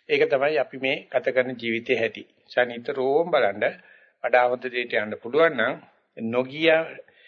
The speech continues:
නොගිය එකේ සාපේ, නොගිය එක නිසා අපිට හම්බ වෙන දඬුවම මොන පින කරාවත් බේරන්න බෑ. හම්බෙච්ච අවස්ථාවේ ප්‍රයෝජන ගන්න නැත්නම් ඒක කියන ක්ෂණ සම්පත්තිය පන්නගත්තයි කියලා. නමුත්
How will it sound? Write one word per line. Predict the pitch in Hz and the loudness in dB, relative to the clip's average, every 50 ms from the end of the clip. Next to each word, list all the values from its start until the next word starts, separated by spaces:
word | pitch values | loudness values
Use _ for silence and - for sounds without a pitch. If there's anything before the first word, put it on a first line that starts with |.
| - _ _ _ - 123 | -20 _ _ _ -12 -4
නොගිය | 120 123 131 131 139 151 165 165 | 0 0 0 0 -2 -2 -2 0
එකේ | 160 151 151 160 151 | 0 -2 -2 -4 -2
සාපේ, | - 147 147 139 117 - - 101 107 123 - - - - _ _ _ _ _ _ _ | 0 2 2 2 0 0 -2 -2 -2 -2 -4 -6 -12 -20 _ _ _ _ _ _ _
නොගිය | 104 117 127 131 139 147 | -4 -4 -2 -2 0 0
එක | 147 143 151 | 2 2 2
නිසා | 147 151 - 151 147 | 0 0 -2 0 0
අපිට | 135 131 139 147 - | 0 0 -2 -4 -4
හම්බ | 123 127 139 139 131 | -4 -4 -4 -2 -2
වෙන | 135 127 127 120 117 - - _ _ _ _ _ _ _ - - _ _ | 0 0 0 -2 -2 -4 -12 _ _ _ _ _ _ _ -20 -20 _ _
දඬුවම | - - 117 123 139 143 175 185 175 123 101 101 120 135 135 - - _ _ _ _ - - 110 | -2 0 2 2 2 2 2 2 2 2 0 0 -2 -2 -2 -6 -12 _ _ _ _ -18 -14 -10
මොන | 113 120 139 151 170 175 | -4 -4 -2 -2 -2 -4
පින | 175 160 151 151 | -4 -4 -4 -4
කරාවත් | 156 - 156 151 147 147 151 151 135 | 0 2 4 4 4 4 2 0 0
බේරන්න | 123 110 104 90 87 87 | 0 0 0 0 -4 -10
බෑ. | - - - _ _ _ _ _ _ _ _ _ _ _ _ _ _ _ _ _ _ _ _ _ _ _ - | -14 -18 -20 _ _ _ _ _ _ _ _ _ _ _ _ _ _ _ _ _ _ _ _ _ _ _ -4
හම්බෙච්ච | 117 117 117 120 120 - | -4 -2 -4 -4 0 2
අවස්ථාවේ | 113 104 107 - - - 117 123 120 | 2 2 2 0 2 2 2 2 0
ප්‍රයෝජන | 113 117 117 110 123 | 0 -2 -2 0 -2
ගන්න | 120 117 113 113 | -2 -2 -2 -2
නැත්නම් | 117 113 110 - 151 | -2 -4 -2 0 -2
ඒක | 135 123 120 | -2 -2 -2
කියන | - - 170 | -4 -6 -6
ක්ෂණ | - - - 139 123 120 | -4 -2 -2 -2 0 2
සම්පත්තිය | - 131 127 123 - 127 - - 123 | 2 0 2 0 -2 -4 -4 -6 -4
පන්නගත්තයි | - - 127 117 110 104 92 90 - _ - 85 | 2 2 2 2 2 -2 -4 -6 -10 _ -14 -16
කියලා. | 80 - - _ _ _ _ _ _ _ _ _ _ - - _ _ _ _ _ _ _ _ _ _ _ _ _ | -16 -16 -20 _ _ _ _ _ _ _ _ _ _ -20 -20 _ _ _ _ _ _ _ _ _ _ _ _ _
නමුත් | - - 123 123 120 120 | -2 0 2 2 2 0